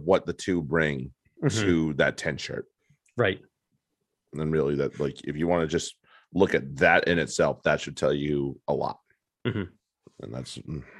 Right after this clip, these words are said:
Speaker 1: yeah, that's where it is.
Speaker 2: I did find it interesting that this, that, um, Sharks went for the, for points at the end of the match.
Speaker 1: Yeah,
Speaker 2: <clears throat>
Speaker 1: 'cause
Speaker 2: That made no
Speaker 1: well,
Speaker 2: sense to me.
Speaker 1: that
Speaker 2: Like,
Speaker 1: made zero sense.
Speaker 2: your line out is the one thing that's a weapon. <clears throat>
Speaker 1: Mm.
Speaker 2: Um,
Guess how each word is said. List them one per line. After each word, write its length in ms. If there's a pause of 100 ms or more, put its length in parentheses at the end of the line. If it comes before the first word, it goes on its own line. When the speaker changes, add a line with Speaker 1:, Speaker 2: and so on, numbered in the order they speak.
Speaker 1:
yeah, 140
that's 200
where 100
it 60
is. 200 (340)
Speaker 2:
I 80
did 160
find 160
it 80
interesting 480
that 300
this, 320
that, 240 (180)
um, 380 (160)
Sharks 440
went 160
for 100
the, 100 (180)
for 260
points 600 (580)
at 140
the 160
end 120
of 40
the 80
match. 400 (480)
Speaker 1:
Yeah, 160
Speaker 2:
<clears throat> 100
Speaker 1:
'cause 140
Speaker 2:
That 160
made 200
no 80
Speaker 1:
well, 80
Speaker 2:
sense 260
to 100
me. 300
Speaker 1:
that 220
Speaker 2:
Like, 240
Speaker 1:
made 120
zero 440
sense. 360
Speaker 2:
your 160
line 540
out 160
is 120
the 100
one 400
thing 360
that's 200
a 40
weapon. 460 (600)
<clears throat> 420
Speaker 1:
Mm. 320
Speaker 2:
Um, 360